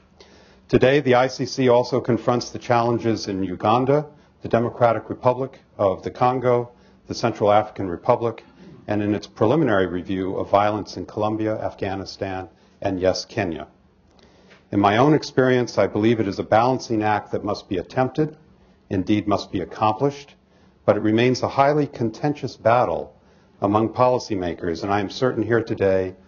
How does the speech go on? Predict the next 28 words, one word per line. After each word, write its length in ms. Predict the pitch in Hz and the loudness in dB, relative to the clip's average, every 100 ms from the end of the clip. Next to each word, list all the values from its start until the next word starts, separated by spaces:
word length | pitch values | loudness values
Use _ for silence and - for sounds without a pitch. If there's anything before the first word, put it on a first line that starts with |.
| _ _ | _ _
among 320 | 104 98 101 101 | -4 -2 -2 0
our 200 | 98 95 | 0 0
distinguished 600 | - - 104 92 92 - | -6 -8 -6 -4 -6 -8
speakers. 600 | - 98 - - - - _ _ _ _ _ - _ - | -6 -6 -6 -16 -18 -20 _ _ _ _ _ -20 _ -10
And 120 | 95 | -8
finally, 380 | - 123 135 127 | 2 2 4 2
at 80 | 107 | 2
the 80 | - | 0
center 300 | - 127 120 | 0 2 2
of 100 | 117 | 4
all 200 | 127 123 | 2 2
of 100 | 98 | -2
this 200 | 110 117 | -4 -2
are 100 | 101 | -4
the 80 | |
victims. 680 | 90 104 - 82 64 - - _ - | -2 -4 -4 -12 -12 -16 -18 _ -4
They 100 | 92 | -4
seek 300 | - 98 - | -2 -6 0
justice, 540 | 120 123 - 139 - | 0 0 0 -2 -2
indeed 340 | 101 107 113 | -4 0 0
retributive 580 | 95 - 170 - 92 82 | -2 -4 -4 -2 -4 -6
justice, 640 | - 85 - - - - _ _ - _ | -4 -4 -4 -14 -16 -16 _ _ -20 _
but 160 | - 104 | -2 0
they 100 | 101 | 4
also 300 | 117 127 123 | 4 4 0
need 300 | 110 101 - | -2 -2 -6
peace, 440 | - 143 147 - - _ | -2 -2 -2 -10 -20 _
stability, 800 | - - 101 117 131 135 139 143 | -14 -10 -2 2 2 2 -2 -6